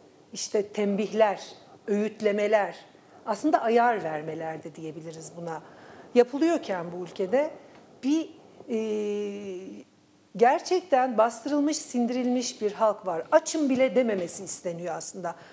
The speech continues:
"Açım" bile demeyeceksin bu ülkede. Bu bile yarın bir suç unsuru olup görülüp insanlar içeri atılabilir.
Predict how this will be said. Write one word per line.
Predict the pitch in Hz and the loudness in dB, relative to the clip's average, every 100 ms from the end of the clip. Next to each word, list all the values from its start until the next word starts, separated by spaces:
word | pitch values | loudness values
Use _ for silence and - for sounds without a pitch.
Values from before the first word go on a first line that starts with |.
| - - | 0 2
"Açım" | 359 392 349 | 4 4 2
bile | 277 262 | 4 4
demeyeceksin | 240 220 180 180 - 190 170 | 2 0 -2 -4 -6 -8 -8
bu | 175 | -6
ülkede. | 185 196 | -4 2
Bu | 370 427 | 4 4
bile | 320 | 4
yarın | 277 247 285 392 - - _ 254 | 4 4 2 -2 -14 -20 _ 0
bir | 311 311 - - | 0 -2 -14 -10
suç | - 403 330 | -2 0 0
unsuru | 320 - 294 294 | -2 -2 0 2
olup | 254 277 - | 0 -4 -4
görülüp | 262 262 311 349 - - - - | 0 0 0 -2 -10 -20 -20 -4
insanlar | 262 240 269 247 262 269 | -2 0 0 2 2 2
içeri | 269 247 262 | -2 -4 -2
atılabilir. | - 226 170 151 160 - | -2 -2 -4 -4 -14 -14